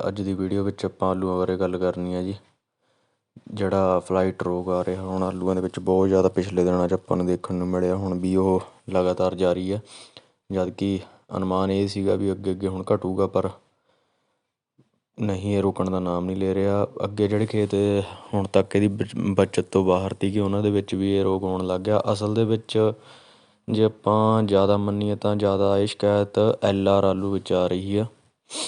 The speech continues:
ਤੇ ਆਹ ਦੇਖ ਸਕਦੇ ਹੋ ਤੁਸੀਂ, ਜਿਵੇਂ ਜੇ ਗੱਲ ਕਰੀਏ ਤਾਂ ਇਹ ਦੋ ਕੁ ਦਿਨ ਪਹਿਲਾਂ ਜਮਾਂ ਹੀ ਸਾਫ਼ ਸੀਗੇ ਆਲੂ, ਤੇ ਹੁਣ ਤੁਸੀਂ ਦੇਖ ਸਕਦੇ ਹੋ ਵੀ ਕਿਵੇਂ ਇਹਦੇ ਵਿੱਚ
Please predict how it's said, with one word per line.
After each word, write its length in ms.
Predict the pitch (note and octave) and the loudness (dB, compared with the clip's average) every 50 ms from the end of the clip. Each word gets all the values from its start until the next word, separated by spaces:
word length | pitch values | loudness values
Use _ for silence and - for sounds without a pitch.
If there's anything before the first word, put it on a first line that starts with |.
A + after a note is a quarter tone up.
| - - _ _ _ _ _ _ _ _ _ _ _ _ _ _ _ - _ _ _ - | -10 -14 _ _ _ _ _ _ _ _ _ _ _ _ _ _ _ -20 _ _ _ -6
ਤੇ 420 | - F#2 F2 E2+ E2+ E2+ E2 - - - - _ _ _ _ _ _ _ _ _ _ - | -4 -2 -2 -2 -2 -4 -6 -8 -10 -14 -18 _ _ _ _ _ _ _ _ _ _ -6
ਆਹ 120 | - E2 | -4 -2
ਦੇਖ 220 | E2+ F#2+ F#2 F2 - | 0 0 0 0 0
ਸਕਦੇ 300 | - F2 F2 F2+ F#2 F#2 | 0 0 0 0 0 -2
ਹੋ 80 | F#2 | -2
ਤੁਸੀਂ, 260 | F#2 F#2 F2+ G2 G2+ G#2+ - - _ _ _ _ _ _ _ _ - | -2 -4 -4 -4 -6 -8 -10 -14 _ _ _ _ _ _ _ _ -8
ਜਿਵੇਂ 380 | F#2 F#2 F2+ F2+ F2+ F2+ F2 F2 - - _ _ _ _ _ _ _ _ _ _ _ _ - B2 - _ _ _ _ _ - _ - | -6 -4 -4 -2 -2 -4 -4 -6 -10 -16 _ _ _ _ _ _ _ _ _ _ _ _ -20 -20 -20 _ _ _ _ _ -20 _ -4
ਜੇ 420 | - G2+ G2+ G2+ G2 G2 G2 G2 - - - - - | 0 2 4 4 4 4 2 2 0 -4 -10 -4 0
ਗੱਲ 180 | - G2+ G2+ G#2 | 2 2 2 2
ਕਰੀਏ 360 | G2+ G#2+ G#2 G#2+ G#2+ G#2+ G#2 | 2 2 2 2 2 2 0
ਤਾਂ 340 | G2+ - G2+ G2+ G2+ G2+ G2+ | 0 0 0 0 2 2 2
ਇਹ 180 | G2+ G2+ G2 F#2+ - - _ - | 2 0 0 -2 -4 -8 _ -4
ਦੋ 200 | - G#2+ G2+ F#2+ | 0 2 2 2
ਕੁ 80 | F#2+ G2 | 2 0
ਦਿਨ 180 | G2+ G2 G2 | 0 0 0
ਪਹਿਲਾਂ 240 | F#2+ G2 G2 G#2 G2+ | 2 2 2 2 2
ਜਮਾਂ 200 | G2+ G#2 G2+ A2 | 2 0 0 0
ਹੀ 60 | A2+ | 0
ਸਾਫ਼ 300 | A2 - F2+ F2+ F#2 F2 | 0 2 2 2 2 0
ਸੀਗੇ 260 | - G2 G2 G#2 G#2+ | -2 -4 -2 0 0
ਆਲੂ, 260 | G#2+ G#2 G#2 A2 A2+ A#2 _ _ _ _ _ _ _ _ - - - _ _ _ _ _ _ - | 0 0 0 -2 -4 -6 _ _ _ _ _ _ _ _ -20 -20 -20 _ _ _ _ _ _ -4
ਤੇ 360 | F#2+ F#2 F#2 F2+ F2+ F2 F2+ | -2 -2 0 0 0 0 0
ਹੁਣ 240 | F#2 G2 F#2+ F#2 F#2 | 0 -2 -2 -2 -2
ਤੁਸੀਂ 180 | G2 G2 G2 | -2 -2 -2
ਦੇਖ 180 | F#2+ F#2 F2+ F2 | -2 -2 -2 -2
ਸਕਦੇ 340 | - F2+ F2+ F#2 F2+ G2 F#2+ | -4 -4 -2 -2 -2 -2 -4
ਹੋ 60 | F#2 | -4
ਵੀ 100 | F#2 F#2 | -4 -6
ਕਿਵੇਂ 480 | - - F2+ F2+ F2+ F2+ F2+ F2+ F2+ | -6 -4 -4 -2 -2 -2 -2 -2 -2
ਇਹਦੇ 160 | F2+ F2 F#2+ F#2 | -2 -2 -2 -2
ਵਿੱਚ 420 | F#2+ F#2 - - - F#2 F#2 F2+ | -2 -4 -4 -4 -2 0 0 -2